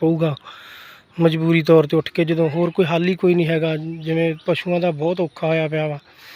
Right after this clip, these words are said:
ਵੀ ਪੱਠੇ ਡੱਕੇ ਦਾ ਵੀ ਔਖਾ ਵਾ, ਯਾਨੀ ਕਿ ਡੰਗਰ ਫਿਰ ਬਾਹਰਲੇ ਬੰਨੇ ਲਿਆਉਣੇ ਪੈਣ ਦੇ ਨਾਲ, ਠੀਕ ਆ ਜੀ।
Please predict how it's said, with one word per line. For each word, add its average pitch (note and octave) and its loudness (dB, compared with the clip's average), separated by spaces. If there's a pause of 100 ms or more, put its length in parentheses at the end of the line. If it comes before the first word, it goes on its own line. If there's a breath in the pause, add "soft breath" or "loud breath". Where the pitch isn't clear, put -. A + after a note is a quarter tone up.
(540 loud breath)
ਵੀ D#3+ 0
ਪੱਠੇ E3+ 0 (720)
ਡੱਕੇ F3 -2
ਦਾ F3 0
ਵੀ E3+ -2
ਔਖਾ E3+ -4
ਵਾ, E3 -2
ਯਾਨੀ E3 -4
ਕਿ E3+ -4
ਡੰਗਰ D#3+ -4
ਫਿਰ F3 -6
ਬਾਹਰਲੇ E3+ -2
ਬੰਨੇ E3+ -2
ਲਿਆਉਣੇ D#3+ -2
ਪੈਣ D#3 -4
ਦੇ D#3+ -4
ਨਾਲ, D3+ -6
ਠੀਕ F3 -6
ਆ F#3 0
ਜੀ। D#3+ -4